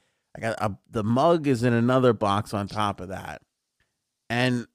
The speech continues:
I'm waiting, I'm waiting, I'm waiting.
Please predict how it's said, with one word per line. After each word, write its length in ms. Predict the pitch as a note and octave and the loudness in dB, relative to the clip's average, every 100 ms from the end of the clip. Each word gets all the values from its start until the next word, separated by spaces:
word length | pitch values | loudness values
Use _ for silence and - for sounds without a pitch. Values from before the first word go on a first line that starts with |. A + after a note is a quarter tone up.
| _ _ _ _ _ _ _ _ _ | _ _ _ _ _ _ _ _ _
I'm 160 | - A2 | -8 -2
waiting, 540 | A#2 A#2 G#2 A2+ G#2+ - | 0 0 0 -4 -4 -8
I'm 160 | G2 | -8
waiting, 480 | G2+ G#2+ G#2 A2 G#2 | -4 -2 -4 -6 -8
I'm 140 | - | -8
waiting. 580 | E3+ A2 A2 G#2+ G#2 G#2+ | -6 -4 -4 -6 -8 -10